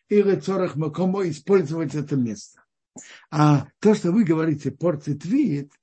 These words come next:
не входит ни в первую ка-, категорию, ни во вторую. Но я вам сказал,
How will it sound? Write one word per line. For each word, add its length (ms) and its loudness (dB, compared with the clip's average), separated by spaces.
не 180 8
входит 520 2
ни 140 0
в 140 -10
первую 440 -2
ка-, 200 -6
категорию, 800 0
ни 120 0
во 120 -6
вторую. 340 -16
Но 80 2
я 100 8
вам 160 6
сказал, 560 -4